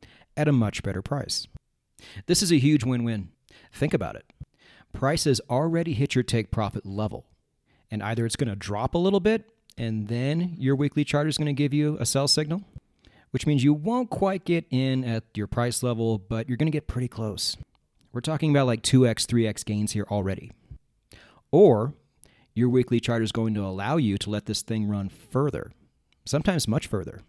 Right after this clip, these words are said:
before it tells you to take that initial profit. There is some asymmetry at play here. Now understand, I really <laughs> think this is a great time to be a contrarian investor,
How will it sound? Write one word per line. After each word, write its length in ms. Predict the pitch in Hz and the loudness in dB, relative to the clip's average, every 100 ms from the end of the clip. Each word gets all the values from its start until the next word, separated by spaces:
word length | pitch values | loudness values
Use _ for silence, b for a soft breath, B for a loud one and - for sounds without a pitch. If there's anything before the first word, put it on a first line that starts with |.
| - - _ b b b b | -20 -20 _ b b b b
before 420 | 107 95 139 147 | -6 0 4 6
it 80 | 127 | 4
tells 240 | 127 120 101 | 0 0 0
you 60 | |
to 100 | 101 | -4
take 200 | - 101 | -4 -6
that 120 | 101 | -6
initial 280 | 95 87 - | -6 -6 -6
profit. 400 | - 71 - - - _ - _ _ _ _ b b _ | -8 -8 -8 -12 -18 _ -20 _ _ _ _ b b _
There 120 | 113 | 0
is 80 | 143 | 2
some 200 | - 170 | 2 2
asymmetry 520 | 165 - 196 202 113 | 0 0 0 0 -2
at 80 | 92 | -2
play 180 | 98 85 | -6 -8
here. 200 | 78 - - _ _ - _ _ - B B B B 147 | -10 -14 -20 _ _ -20 _ _ -20 B B B B -6
Now 180 | 160 | -4
understand, 420 | 156 139 151 120 110 | -2 -2 -2 -2 0
I 80 | |
really 600 | 123 123 135 135 135 135 | 2 4 6 6 4 2
<laughs> 0 | |
think 420 | 127 131 143 131 123 | 2 4 4 4 2
this 180 | 120 | 0
is 100 | 127 | 0
a 140 | 123 117 | 0 -2
great 840 | 110 120 123 120 120 120 117 - - _ - | 2 2 2 2 2 2 0 -4 -12 _ -10
time 480 | - 120 110 110 | -4 -4 -4 -6
to 140 | 107 107 | -4 -4
be 240 | 107 107 | -2 -2
a 60 | 107 | -2
contrarian 480 | 107 - 107 104 101 | -4 -4 -2 -2 -2
investor, 420 | 98 95 - | -4 -6 -6